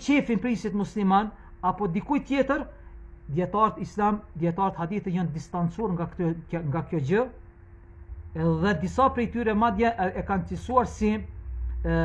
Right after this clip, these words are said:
prishje karakterit të tij, diçka që e çon karakterin e dietarit hadithet nëse ai e mundo t'i afrohet të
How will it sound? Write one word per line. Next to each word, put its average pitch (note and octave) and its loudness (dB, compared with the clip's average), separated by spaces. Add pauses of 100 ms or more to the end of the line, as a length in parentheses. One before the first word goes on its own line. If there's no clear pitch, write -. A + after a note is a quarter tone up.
(240)
prishje C4 4
karakterit G3 4
të E3+ -6
tij, E3 -2 (560)
diçka A#3 0
që A3+ 0
e G3+ 0
çon C4 8
karakterin G#3+ 2
e F3 0
dietarit G3+ 2 (220)
hadithet G3 -2
nëse G3 -2
ai G3 2 (420)
e F3+ 2
mundo F3+ 4
t'i G3+ 0
afrohet G3+ 2
të F#3 0